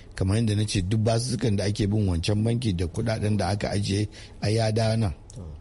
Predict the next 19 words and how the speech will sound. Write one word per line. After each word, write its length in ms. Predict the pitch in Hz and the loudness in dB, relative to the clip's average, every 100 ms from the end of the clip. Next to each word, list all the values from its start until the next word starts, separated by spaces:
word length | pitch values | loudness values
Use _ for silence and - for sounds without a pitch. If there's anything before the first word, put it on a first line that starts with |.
| - | -4
Yawwa, 320 | 98 98 82 78 | 0 2 0 0
saboda 300 | 80 123 113 | 0 2 2
haka 180 | 107 104 | 0 0
yana 240 | 107 127 90 | 0 2 2
nan 200 | 113 101 | 0 0
kuma, 320 | 120 123 - - - - | 0 0 -2 -10 -16 -6
eh, 480 | 107 98 92 87 85 - | -2 0 2 2 0 0
Amcon 480 | 117 127 123 90 71 - | 0 2 2 0 -2 -4
yanzu, 420 | 95 90 85 101 - - - - - - - - | 0 0 2 -2 -4 -10 -20 -20 -18 -18 -16 -4
wannan 240 | 92 101 85 | 0 0 0
sabon 380 | 92 90 98 | 0 2 2
kamfani 360 | 98 101 92 90 | 2 2 2 0
ne 120 | 98 | 0
da 140 | 87 95 | 0 -2
aka 180 | 95 | 0
yi 60 | 90 | 0
shi 160 | 87 92 | 0 0
yau 120 | 87 | 0
kaman 420 | 90 82 90 | 0 0 0